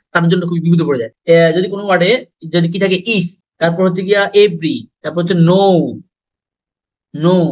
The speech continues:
তারপর হচ্ছে গিয়া এই ডিটারমিনার গুলোর পরে যদি কি থাকে plus, এগুলোর পরে যদি noun থাকে এবং, আহ, এবং কি একই জিনিস মানে আবার, মানে একই ধরনের noun যদি আবার আসে, মানে আবারও এই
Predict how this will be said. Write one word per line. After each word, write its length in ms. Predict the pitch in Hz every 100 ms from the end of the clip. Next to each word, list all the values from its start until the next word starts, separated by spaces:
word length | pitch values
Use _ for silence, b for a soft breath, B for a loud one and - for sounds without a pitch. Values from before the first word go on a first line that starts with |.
| 123
তারপর 220 | 165 185
হচ্ছে 200 | 180 185
গিয়া 180 | 190 202 -
এই 140 | 175 185
ডিটারমিনার 360 | 175 202 208
গুলোর 180 | 196 196
পরে 160 | 208 208
যদি 160 | 202
কি 120 | 185 208
থাকে 240 | 196 208 233 _ _ _ -
plus, 360 | 165 170 196 220 - _ - _
এগুলোর 300 | 160 170 180
পরে 140 | 196 190
যদি 180 | 190
noun 320 | 185 165 175 175
থাকে 220 | 165 - _ _ _
এবং, 280 | 165 180 202 202 - _ _ _ _
আহ, 180 | 147 151 156
এবং 380 | 175 214 254 240
কি 80 | 254 -
একই 280 | 185 180 240
জিনিস 240 | 190 131 170
মানে 200 | 170 175
আবার, 300 | 170 185 214 - _ _ _ _
মানে 140 | 160 175
একই 200 | 170 208
ধরনের 240 | 208 202
noun 160 | 175 175
যদি 100 | 180
আবার 140 | 170
আসে, 120 | 147 147
মানে 120 | 170
আবারও 300 | 170 185 202
এই 180 | 202